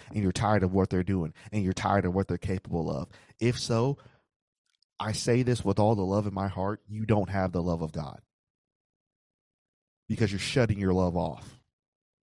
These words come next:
And God, where in Scripture up to this point, from Genesis to now, where has he shut his love off? He's never shut it off.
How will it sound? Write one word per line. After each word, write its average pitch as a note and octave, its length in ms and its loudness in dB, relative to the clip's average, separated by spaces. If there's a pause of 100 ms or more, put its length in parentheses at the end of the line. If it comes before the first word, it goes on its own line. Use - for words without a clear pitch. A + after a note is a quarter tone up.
(1120)
And G2+ 200 -2
God, G#2 420 -4 (720)
where A#2 280 2
in A#2+ 200 -4
Scripture G2 680 -4
up A2+ 160 2
to B2 100 -2
this A2+ 180 0
point, G2 420 -2 (280)
from G#2 240 0
Genesis A#2 460 -4
to - 160 -8
now, F#2 340 -4 (300)
where A2 240 2
has B2+ 240 -2
he A#2+ 100 -4
shut A2 320 0
his F#2 140 -2
love F2+ 260 -2
off? - 400 -8 (2000)
He's F#2+ 180 -12
never F#2+ 320 -2
shut E2 240 -4
it D#2+ 80 -10
off. - 300 -14